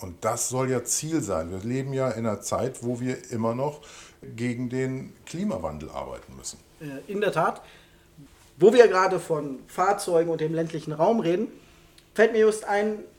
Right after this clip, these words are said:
Speaker 2: dass ja gerade auch hier in Salzkotten, merkt man es sehr stark, vermehrt oder auch sehr viele L K Ws durch die Dörfer fahren. Die können nicht immer mit der Bahn vollkommen ersetzt werden. Was wäre hier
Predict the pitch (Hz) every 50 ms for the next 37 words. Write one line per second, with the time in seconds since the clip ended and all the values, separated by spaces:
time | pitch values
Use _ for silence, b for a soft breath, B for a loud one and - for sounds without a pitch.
0 | - - 190 165 185 190 190 - - 190 185 185 180 175 170 170 - - - -
1 | - - _ 180 160 151 160 175 180 220 226 214 165 185 190 190 170 - - -
2 | 175 160 165 156 147 143 135 165 185 196 - - - 170 175 - 175 175 170 175
3 | 180 175 180 175 160 - 175 165 160 - - 160 156 156 160 156 B B B B
4 | B B B B - 160 165 165 165 165 180 185 190 185 - - - - - -
5 | 151 151 139 135 127 131 127 - - 156 151 - - - - 160 185 202 202 208
6 | 190 160 180 175 175 - 175 160 160 156 156 156 156 - - 156 151 156 - 170
7 | 156 143 139 135 139 - 156 147 - - - 196 196 110 - - _ B B B
8 | B B B B B B B - 190 208 208 - 220 254 262 254 240 233 - 269
9 | 262 262 277 226 190 165 165 - - 165 156 156 156 156 151 160 185 202 214 214
10 | B B B B - 190 202 202 202 214 202 180 170 180 170 180 190 190 - -
11 | - 123 131 110 - - 92 98 - - - _ _ _ b b b b b b
12 | b b - - 165 165 160 190 - 311 - - 226 233 208 202 208 175 151 -
13 | 165 208 262 277 294 285 254 196 165